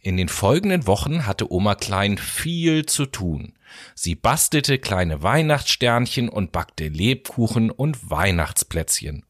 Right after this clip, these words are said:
Und sie strickte Strümpfe. Viele lustige, kunterbunte Strümpfe aus Wollresten,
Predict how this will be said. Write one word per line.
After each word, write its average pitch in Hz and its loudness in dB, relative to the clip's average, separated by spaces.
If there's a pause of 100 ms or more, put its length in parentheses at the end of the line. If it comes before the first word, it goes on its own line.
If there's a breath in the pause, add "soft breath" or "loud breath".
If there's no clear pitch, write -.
(120)
Und 214 4
sie 190 0
strickte 185 -2
Strümpfe. 202 2 (880 loud breath)
Viele 208 4
lustige, 143 4
kunterbunte 120 2
Strümpfe - 0
aus - 0
Wollresten, 165 4